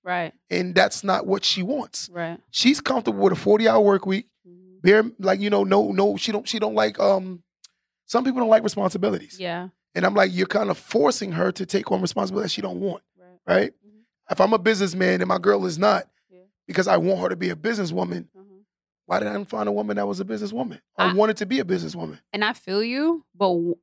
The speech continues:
Speaker 1: I also feel like what it comes from as well is when you tell people what you wanna do and you're
Speaker 2: Okay.
Speaker 1: not doing it.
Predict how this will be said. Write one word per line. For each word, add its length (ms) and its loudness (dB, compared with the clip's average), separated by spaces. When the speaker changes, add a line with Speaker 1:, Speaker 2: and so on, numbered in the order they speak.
Speaker 1:
I 180 4
also 360 0
feel 160 0
like 180 4
what 200 2
it 100 0
comes 300 0
from 200 0
as 140 2
well 400 4
is 520 2
when 280 4
you 120 4
tell 260 4
people 400 0
what 220 2
you 80 2
wanna 220 4
do 360 0
and 160 4
you're 100 -4
Speaker 2:
Okay. 60 -2
Speaker 1:
not 240 -6
doing 280 -8
it. 120 -16